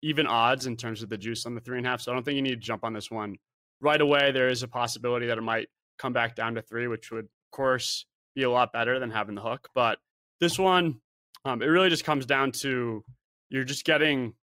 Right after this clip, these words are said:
great value on the Browns. They were four and a half, the look ahead, and a combination of the Browns offense not looking great against the Steelers and Chubb being out,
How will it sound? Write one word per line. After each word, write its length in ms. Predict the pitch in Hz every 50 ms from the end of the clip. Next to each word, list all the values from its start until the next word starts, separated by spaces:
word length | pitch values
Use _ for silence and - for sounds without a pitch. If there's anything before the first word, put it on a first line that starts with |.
| _ _ _ _ _ _ _ _ _ _ _ _ _ _ -
great 240 | - 147 139 127 110
value 320 | 127 113 113 110 107 104
on 80 | 101 101
the 60 | 98
Browns. 260 | - - 117 113 -
They 80 | 131 131
were 100 | 127 120
four 240 | 120 - 156 160
and 100 | 165 160
a 40 | 147
half, 500 | 127 131 131 131 127 123 120 - - - _ _ _ _ _
the 140 | - 120 127
look 220 | 123 123 117 117 123
ahead, 360 | 113 107 104 104 107 117 120 _ _ _ _ _ _ _ _ _ _ -
and 260 | 127 123 123 120 120
a 40 | 123
combination 680 | - - 147 151 151 143 139 139 135 - 156 147 135 131
of 540 | 120 127 127 123 120 120 117 113 110 - - - - _ _ _ _ _ _ _ _ _ -
the 60 | 131
Browns 320 | 117 131 135 139 139 123 -
offense 500 | 127 127 127 127 - 143 139 123 - -
not 260 | 127 120 123 127 -
looking 280 | 139 131 - 139 131 123
great 240 | 120 123 123 131
against 240 | 139 123 127 120 -
the 60 | 123
Steelers 500 | 117 - - 135 135 147 160 165 160 131
and 100 | 123 117
Chubb 300 | 113 - - 127 127 120
being 300 | 117 131 127 123 120 117
out, 240 | 113 117 135 156 -